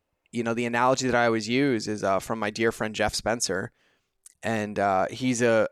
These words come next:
absolute beast when it comes to coaching and mindset. He's an Olympian, you know, cyclist. He's responsible for over a hundred gold medals,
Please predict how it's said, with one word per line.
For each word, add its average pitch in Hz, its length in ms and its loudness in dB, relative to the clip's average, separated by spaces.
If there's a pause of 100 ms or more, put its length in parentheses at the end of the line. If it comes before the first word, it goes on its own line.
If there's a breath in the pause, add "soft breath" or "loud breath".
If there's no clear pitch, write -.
absolute 117 720 0 (320)
beast 120 520 -4
when 110 140 -10
it 92 80 -10
comes 110 240 -6
to 107 100 -6
coaching 113 440 -2
and 101 140 -10
mindset. 110 640 -2
He's 113 220 -6
an 107 100 -8
Olympian, 110 800 -8
you 107 100 -20
know, 85 80 -12
cyclist. 110 640 -2
He's 113 140 -10
responsible 113 480 -4
for 110 160 -2
over 104 160 -2
a 104 60 -4
hundred 127 440 -6
gold 113 260 0
medals, - 440 -6